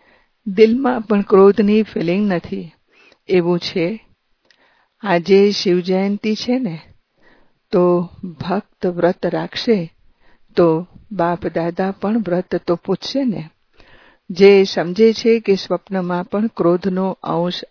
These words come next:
આવી નથી શકતો, તે હાથ ઉઠાવો. આવી નથી શકતો, આવતો નથી, નથી આવતો.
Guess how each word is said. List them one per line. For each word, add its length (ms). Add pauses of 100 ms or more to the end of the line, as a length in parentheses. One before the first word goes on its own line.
(100)
આવી 360
નથી 360
શકતો, 580 (1000)
તે 240
હાથ 340
ઉઠાવો. 500 (1200)
આવી 320
નથી 380
શકતો, 540 (640)
આવતો 400
નથી, 560 (680)
નથી 340
આવતો. 440